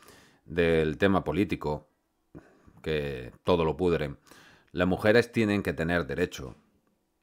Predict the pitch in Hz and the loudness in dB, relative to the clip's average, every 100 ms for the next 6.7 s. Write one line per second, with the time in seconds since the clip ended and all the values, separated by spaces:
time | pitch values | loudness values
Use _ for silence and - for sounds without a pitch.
0 | _ _ - - 85 80 87 73 65 58 | _ _ -14 -2 0 0 -4 -10 -10 -12
1 | - _ _ - - 82 76 82 76 - | -20 _ _ -18 -8 -6 0 0 -2 -8
2 | - _ 82 85 71 - 76 85 76 - | -20 _ -4 -2 -2 -8 -6 -2 -2 -4
3 | _ 80 80 76 76 65 - 67 64 65 | _ -6 -6 -6 -6 -8 -10 -14 -14 -14
4 | 65 - - - _ _ - - - _ | -14 -14 -18 -20 _ _ -20 -20 -20 _
5 | _ _ _ - 101 95 95 92 92 90 | _ _ _ -2 2 4 2 2 2 2
6 | 92 117 101 95 95 95 | 4 4 6 8 6 4